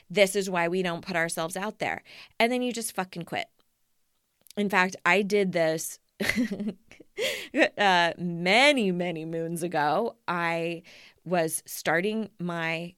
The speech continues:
career as a life coach a-, and working in personal development. And I was segueing out of, out of makeup artistry. And y'all, there are so many things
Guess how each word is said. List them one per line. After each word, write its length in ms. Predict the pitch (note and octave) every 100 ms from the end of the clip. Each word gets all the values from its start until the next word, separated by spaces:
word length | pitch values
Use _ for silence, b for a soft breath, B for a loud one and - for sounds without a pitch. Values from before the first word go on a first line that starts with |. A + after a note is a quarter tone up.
| -
career 580 | A3 E3 G2 A2 G3+ - _
as 560 | D#3+ D#3 D#3+ D#3+ - - _ _ _ _ _ _ _ _ -
a 80 |
life 240 | F3 C#3+ -
coach 420 | D#3 A#2+ - - -
a-, 300 | D#3+ D3+ -
and 300 | E3+ D#3+ D#3+
working 260 | E3 D#3 E3
in 80 | E3
personal 380 | D#3 - E3
development. 540 | D#3 D#3 D3+ - D#3+ D#3+
And 100 | E3
I 60 | D#3+
was 140 | D#3
segueing 540 | - E3 E3+ E3 D#3 - -
out 260 | E3 E3+ -
of, 540 | D#3+ D#3+ D#3 D3+ D#3+ - b b b b b b b _ _ _ _ _ _
out 220 | F3+ F#3+ -
of 140 | F3+
makeup 300 | E3+ E3 F3
artistry. 640 | D#3 D3+ D#3+ - E3 E3 - -
And 360 | E3+ E3 D#3+ - _ _ _ -
y'all, 260 | F3+ E3+
there 240 | E3+ F#3 E3
are 40 |
so 360 | D#3+ - G3+ F#3+
many 200 | F#3+ F#3+
things 360 | F#3 E3+ E3